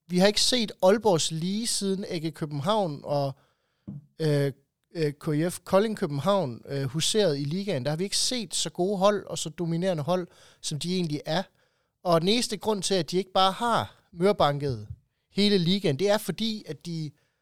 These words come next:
har noget koncentrationsbesvær en gang imellem, når de ikke lige skal spille topkamp.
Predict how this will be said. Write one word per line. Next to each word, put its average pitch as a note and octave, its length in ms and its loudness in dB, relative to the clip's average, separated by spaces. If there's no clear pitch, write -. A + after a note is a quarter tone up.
har G#3 200 6
noget D#3 180 4
koncentrationsbesvær D3+ 1040 0
en B2+ 100 0
gang D#3+ 180 2
imellem, D#3+ 300 2
når C#3 80 0
de C3 120 -4
ikke D#3+ 160 -2
lige F3+ 100 -2
skal - 160 -6
spille C3 180 -8
topkamp. C3 440 -8